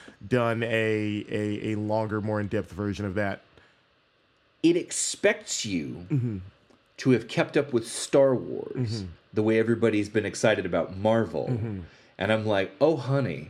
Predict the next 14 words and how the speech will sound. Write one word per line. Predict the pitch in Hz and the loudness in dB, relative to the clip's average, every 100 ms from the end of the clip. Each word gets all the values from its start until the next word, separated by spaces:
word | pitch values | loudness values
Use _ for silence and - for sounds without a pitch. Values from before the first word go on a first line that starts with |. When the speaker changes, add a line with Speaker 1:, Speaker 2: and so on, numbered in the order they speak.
| - | -2
Speaker 1:
Yeah. | 156 147 101 | 0 2 0
Speaker 2:
Star | - - 160 | -2 4 6
Wars | 202 139 | 6 4
has | 123 101 | 0 4
not | 117 110 | 4 4
been | 104 | 2
exciting | 92 - 104 95 85 | 2 4 4 4 0
for | - 80 | -2 0
a | 85 | 0
very | 78 78 78 87 98 82 | -2 -8 0 2 4 2
long | 76 69 65 - | 0 -6 -8 -6
time." | 131 120 | -4 -2
Speaker 1:
Mm-hmm. | 110 135 135 _ - | -2 -2 -4 _ -4
Yeah. | 127 107 | -2 -2